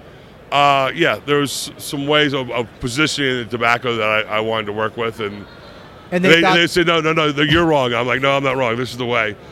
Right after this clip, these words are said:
Speaker 1: So you have the same, you want the same rollers rolling your cigars.
Speaker 2: Sure.
Speaker 1: And no matter if you put a, like Nimish always says, no matter, you're gonna put a small P O, put a P O in again. I don't care how small it is,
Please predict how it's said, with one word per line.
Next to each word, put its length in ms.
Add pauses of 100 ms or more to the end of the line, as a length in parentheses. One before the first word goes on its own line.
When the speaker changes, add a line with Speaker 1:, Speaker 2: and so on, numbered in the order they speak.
(160)
Speaker 1:
So 300
you 160
have 100
the 60
same, 320
you 120
want 120
the 60
same 240
rollers 420
rolling 400
your 420 (520)
cigars. 420
Speaker 2:
Sure. 80 (580)
Speaker 1:
And 300
no 80
matter 220
if 60
you 100
put 160
a, 60
like 340
Nimish 280
always 200
says, 240
no 60
matter, 240 (580)
you're 60
gonna 120
put 140
a 20
small 320
P 260
O, 360 (240)
put 100
a 40
P 240
O 120
in 100
again. 200
I 120
don't 180
care 140
how 140
small 400
it 60
is, 160